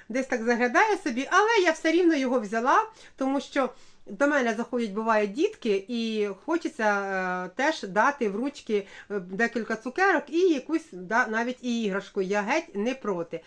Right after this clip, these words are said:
Ось такий. Це третій. Потім ось такий смішний був геть з ярликом, з цінником, був ось такий ведмедик теж. В нього тут стільки роботи,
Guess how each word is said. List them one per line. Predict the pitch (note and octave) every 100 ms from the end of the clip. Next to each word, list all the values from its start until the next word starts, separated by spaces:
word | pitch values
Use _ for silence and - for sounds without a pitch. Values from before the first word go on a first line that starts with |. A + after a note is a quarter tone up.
| - -
Ось | A#3
такий. | A3+ G3+ G3+ G3+ C4 D#4+ _ _ - - _ _ _ _ _ _ -
Це | A3+
третій. | - D#3 D#3+ C#4 F4 F#4 _ _ _ _ _ _ - _
Потім | D4 F4 D#4+ - G#3 E3 -
ось | C4 F#4+
такий | - D4 D#4+ D#4+
смішний | - C4 - D#4 D4
був | C4 B3
геть | C#4+ C#4+ A3+
з | G#3
ярликом, | A#3 A#3 B3 D4+ E4
з | D#4
цінником, | - D4+ D4 B3+ A3 G3+ - - -
був | B3 D4+
ось | B3+
такий | - A3+ C#4 C4+ G3
ведмедик | G#3 G#3 A3 A#3 F#3 F#3
теж. | - F#3 E3+ - _ - - -
В |
нього | B3+ F4+ F4
тут | D4
стільки | - F4 E4+ C#4
роботи, | C#4 A#3+ F4+ G4+ A#3+